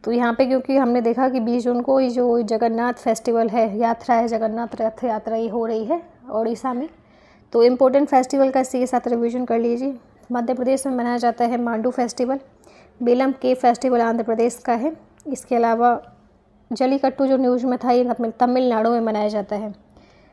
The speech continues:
काला घोड़ा आर्ट फेस्टिवल जो है ये मुंबई का है, and कोणार्क डांस फेस्टिवल उड़ीसा का है, नगोबा जात्रा तेलंगाना का है,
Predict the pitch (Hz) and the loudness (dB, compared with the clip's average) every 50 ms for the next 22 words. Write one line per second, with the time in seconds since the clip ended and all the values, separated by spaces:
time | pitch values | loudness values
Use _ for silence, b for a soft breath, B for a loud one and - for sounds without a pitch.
0 | b b _ - 247 254 254 269 277 277 269 269 262 254 277 269 254 240 240 - | b b _ 2 4 4 6 6 6 4 4 4 4 6 6 6 6 4 2 0
1 | - 240 240 - - 254 240 240 240 233 247 240 247 240 240 240 233 220 220 220 | -2 -6 -6 -4 -2 -2 0 0 0 0 0 0 0 0 0 0 -2 -2 -2 -2
2 | 226 233 240 233 - 233 220 220 262 262 254 247 - - 240 233 240 240 233 240 | -2 -2 -2 -2 -2 -2 -2 -2 -2 -2 -2 -2 -2 -2 -2 0 0 -2 -4 -4
3 | - 226 233 240 - - - 240 - - 254 247 226 214 214 214 220 226 - - | -4 -2 -2 -4 -4 -4 -6 -6 -4 -2 -2 0 2 2 2 0 -2 -2 -4 -4
4 | 240 233 - 233 226 226 254 247 233 220 240 240 220 240 247 247 269 254 247 262 | -4 -2 0 0 0 0 -2 -4 -4 -4 -4 -2 2 2 4 4 4 4 4 4
5 | 240 233 - - 247 240 - 233 233 233 226 233 226 220 220 226 233 233 - 233 | 2 2 2 2 0 2 2 0 0 0 0 -2 -2 -2 -4 -4 -4 -2 -2 -2
6 | 220 226 208 202 | -2 -4 -6 -10